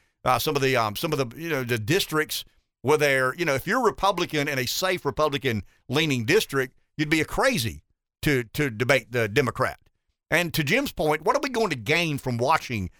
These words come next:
I mean, do we really believe we're going to have a nuanced debate about abortion between Walker and Warnock? Are we going to have a nuanced debate about, you know, taxes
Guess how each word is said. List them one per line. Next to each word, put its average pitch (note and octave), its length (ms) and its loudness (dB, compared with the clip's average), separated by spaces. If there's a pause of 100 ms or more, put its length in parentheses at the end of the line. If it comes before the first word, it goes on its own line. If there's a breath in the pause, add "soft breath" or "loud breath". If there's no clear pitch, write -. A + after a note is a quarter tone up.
(160)
I E3+ 40 -2
mean, F#3 80 4
do F#3 80 4
we C#4+ 140 0
really C4 260 0
believe F3+ 360 0
we're D#3+ 60 -4
going D#3+ 140 0
to D3 60 4
have D3+ 80 0
a C3 40 0
nuanced D#3 420 0
debate C#3+ 280 2
about B2+ 160 2
abortion C3 600 -2 (200)
between C#3 320 0
Walker D3 320 4
and B2 120 -2
Warnock? D3+ 500 0 (340)
Are B2+ 60 2
we G3+ 140 4
going G#3+ 120 4
to F3 60 2
have F3 160 4
a C#3 140 2
nuanced D#3+ 500 -2
debate C#3+ 300 0
about, C3+ 320 4
you D3+ 80 -4
know, A#2+ 100 0
taxes D3 540 -2